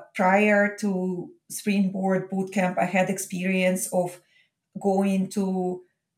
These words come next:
just, like, a, a small, like, Python learning, uh, group in Bay Area. And, um,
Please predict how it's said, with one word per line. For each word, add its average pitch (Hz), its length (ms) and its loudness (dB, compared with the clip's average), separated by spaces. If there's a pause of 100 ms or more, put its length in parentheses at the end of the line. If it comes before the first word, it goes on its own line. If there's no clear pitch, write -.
just, 233 320 0
like, 190 240 2
a, 180 400 4 (920)
a 175 400 2 (180)
small, 214 640 2 (100)
like, 180 260 0
Python 196 480 4
learning, 185 640 2
uh, 175 380 0
group 185 360 -2 (200)
in 180 240 -2
Bay 185 300 4
Area. 185 580 4 (360)
And, 185 300 2
um, 175 380 4